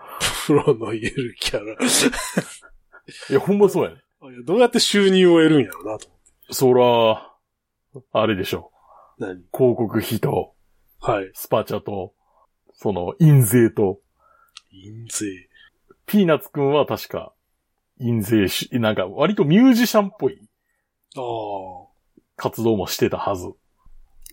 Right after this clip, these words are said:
Speaker 1: 未だにあのさ、
Speaker 2: はい。
Speaker 1: その、何？あの、ほら、ライブ配信とかでさ。
Speaker 2: はい。
Speaker 1: なんかあの、二百円とかさ、百、千円とかさ。
Speaker 2: あ、はい。
Speaker 1: っていうやつのあの、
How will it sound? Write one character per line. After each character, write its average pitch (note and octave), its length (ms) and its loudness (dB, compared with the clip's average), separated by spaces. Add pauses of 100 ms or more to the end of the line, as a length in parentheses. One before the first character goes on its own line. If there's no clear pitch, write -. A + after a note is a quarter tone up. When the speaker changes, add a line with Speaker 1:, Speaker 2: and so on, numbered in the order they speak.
(520)
Speaker 1:
未 G#3 220 2
だ A#3 120 6
に A3 80 4
あ G3+ 120 6
の F#3 420 4
さ、 A2+ 360 -2 (440)
Speaker 2:
は C3+ 180 0
い。 G2 40 -4
Speaker 1:
そ G#2 60 -12
の、 G2+ 260 -20 (380)
何？ A#2 300 -10 (720)
あ A#2+ 140 -12
の、 G#2 100 -14
ほ G#2 80 -10
ら、 G2+ 60 -14
ラ D3 140 0
イ E3+ 40 0
ブ D#3 80 -4
配 D#3+ 180 -2
信 G#2+ 200 -12
と - 100 -20
か G2 100 -20
で G2 80 -20
さ。 G#2 180 -18 (520)
Speaker 2:
は A#2 200 -2
い。 E2 100 -14 (680)
Speaker 1:
な - 80 -20
ん - 40 -20
か G2+ 100 -16
あ F#2 80 -20
の、 G2 280 -20
二 B2 180 -6
百 A#2+ 240 0
円 G#2 180 -4
と - 180 -8
か G2 100 -12
さ、 F#2+ 160 -10 (220)
百、 - 400 -6
千 A#2+ 320 0
円 G#2 140 -8
と - 120 -20
か F#2+ 120 -12
さ。 - 920 -10
Speaker 2:
あ、 B2 60 4
は A2 200 -4
い。 - 20 -16
Speaker 1:
っ - 40 -20 (340)
て D3+ 80 -2
い A#2+ 120 -2
う - 20 -4
や B2+ 120 -2
つ A#2+ 140 -4
の G#2+ 200 -14
あ G2+ 60 -14
の、 G2+ 200 -18